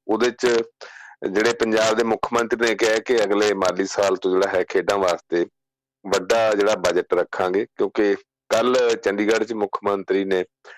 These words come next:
ਅਹ, ਗਿਆਰਾਂ ਜਿਹੜੇ ਚੋਟੀ ਦੇ ਖਿਡਾਰੀਆਂ ਨੂੰ, ਅਹ, ਪੀ ਪੀ ਐਸ ਤੇ ਜਿਹੜਾ ਹੈਗਾ ਜਿਹਨੂੰ ਆਪਾਂ ਡੀ ਐਸ ਪੀ ਕਹਿੰਦੇ ਆ, ਤੇ ਪੰਜਾਬ ਪੁਲਿਸ ਸਰਵਿਸਿਜ਼ ਤੇ ਪੀ ਸੀ ਐਸ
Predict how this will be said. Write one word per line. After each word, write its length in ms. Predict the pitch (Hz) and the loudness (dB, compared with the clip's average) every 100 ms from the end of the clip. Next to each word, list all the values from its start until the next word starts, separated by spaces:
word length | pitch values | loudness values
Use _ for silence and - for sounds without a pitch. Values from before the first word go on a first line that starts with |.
| - - - | -20 -8 -2
ਅਹ, 240 | 95 95 | 2 2
ਗਿਆਰਾਂ 500 | - 104 107 110 117 | 0 -2 0 2 2
ਜਿਹੜੇ 200 | 117 117 | 2 0
ਚੋਟੀ 320 | 113 113 110 127 | 2 0 0 0
ਦੇ 140 | 123 | 0
ਖਿਡਾਰੀਆਂ 520 | 123 117 107 90 92 | 2 2 2 2 0
ਨੂੰ, 180 | 90 90 _ _ 80 | -2 -6 _ _ -2
ਅਹ, 460 | 92 90 90 85 - _ - _ - - - | 0 2 2 0 -4 _ -20 _ -12 -12 -6
ਪੀ 120 | 98 | -6
ਪੀ 180 | - 98 | 0 0
ਐਸ 200 | 92 - | 0 0
ਤੇ 460 | 98 80 - 92 | 0 0 -2 0
ਜਿਹੜਾ 220 | 92 95 92 | 2 2 0
ਹੈਗਾ 300 | 90 92 87 | 0 2 0
ਜਿਹਨੂੰ 340 | 95 95 92 69 | 0 -2 0 -2
ਆਪਾਂ 240 | - 90 | 0 -2
ਡੀ 180 | 85 92 | 0 -2
ਐਸ 120 | 87 - | -2 -4
ਪੀ 100 | 92 | -4
ਕਹਿੰਦੇ 300 | 104 92 92 | -2 0 0
ਆ, 40 | 92 _ - - _ - | -2 _ -20 -20 _ -16
ਤੇ 80 | - | -6
ਪੰਜਾਬ 320 | 90 90 90 | -2 0 0
ਪੁਲਿਸ 280 | - 98 95 | -2 -2 -2
ਸਰਵਿਸਿਜ਼ 460 | 98 90 87 92 90 | 0 0 0 -2 -2
ਤੇ 120 | 92 90 | -2 -2
ਪੀ 140 | 110 107 | -2 0
ਸੀ 140 | - | 0
ਐਸ 220 | 104 - | 0 0